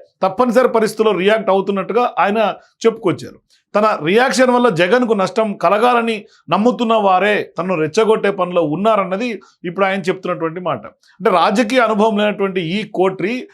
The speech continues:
అనాలోచిత నిర్ణయాల పట్ల వా-, దానివల్ల పార్టీలో నెంబర్ టూ ప్రాధాన్యత కావాలనుకుంటున్నటువంటి వారికి ప్రయోజనం ఉండొచ్చేమో కానీ జగన్కి ఎలాంటి ప్రయోజనం ఉండదనేది ఇప్పుడు ఆయన జగన్మోహన్ రెడ్డికి, వైఎస్ఆర్సీపీ కోట్రికి చెప్తున్నటువంటి మాట. "నాకు సంబంధం లేని స్కాముల్లో మరోసారి నన్ను బలిపశువుని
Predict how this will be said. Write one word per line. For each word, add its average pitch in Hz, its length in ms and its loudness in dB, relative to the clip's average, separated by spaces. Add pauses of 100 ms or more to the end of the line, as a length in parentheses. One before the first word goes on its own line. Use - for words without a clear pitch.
(220)
అనాలోచిత 247 520 2
నిర్ణయాల 202 480 0
పట్ల 208 560 -2
వా-, 175 100 2
దానివల్ల 175 680 0 (260)
పార్టీలో 233 440 2
నెంబర్ 196 380 0
టూ 233 100 -2
ప్రాధాన్యత 202 680 0 (360)
కావాలనుకుంటున్నటువంటి 202 1080 0
వారికి 170 300 0
ప్రయోజనం 170 440 0
ఉండొచ్చేమో 180 500 -2
కానీ 214 340 -2 (260)
జగన్కి 208 400 2
ఎలాంటి 220 360 2
ప్రయోజనం 202 440 0
ఉండదనేది 196 760 -2 (200)
ఇప్పుడు 214 240 0
ఆయన 196 260 2
జగన్మోహన్ 202 500 0
రెడ్డికి, 185 220 -4
వైఎస్ఆర్సీపీ 185 560 0
కోట్రికి 214 600 0
చెప్తున్నటువంటి 175 640 -4
మాట. 151 180 -6 (460)
"నాకు 202 240 0
సంబంధం 247 520 2
లేని 240 140 2
స్కాముల్లో 208 440 0
మరోసారి 196 500 0
నన్ను 185 200 -4
బలిపశువుని 175 580 -4